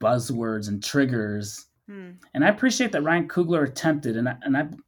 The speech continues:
Speaker 1: believe succeeded in Fruitvale Station,
Speaker 2: Mm-hmm.
Speaker 1: to really tackle this. He, he was trying to paint a complete picture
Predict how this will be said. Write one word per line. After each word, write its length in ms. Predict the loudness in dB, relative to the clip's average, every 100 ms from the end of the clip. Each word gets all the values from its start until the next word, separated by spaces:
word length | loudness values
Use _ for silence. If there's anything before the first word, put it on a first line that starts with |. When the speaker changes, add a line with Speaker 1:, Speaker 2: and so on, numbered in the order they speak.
| -4
Speaker 1:
believe 260 | 0 0 -2
succeeded 520 | -4 0 4 4 4
in 100 | 0
Fruitvale 380 | -2 -4 -4 -6
Station, 560 | -4 -4 -4 -4 -6 -8
Speaker 2:
Mm-hmm. 340 | -20 -18 -18 -20 -20 _ _
Speaker 1:
to 100 | 0
really 160 | 2 2
tackle 380 | 0 0 0
this. 240 | -4 -4 -2
He, 300 | 4 4 2
he 160 | _ -6
was 140 | -6
trying 180 | -4 -6
to 60 | -6
paint 360 | -6 -4 -4 -6
a 80 | -6
complete 680 | -2 -4 -4 -4 -4 -6
picture 560 | -6 -6 -2 -4 -4 -8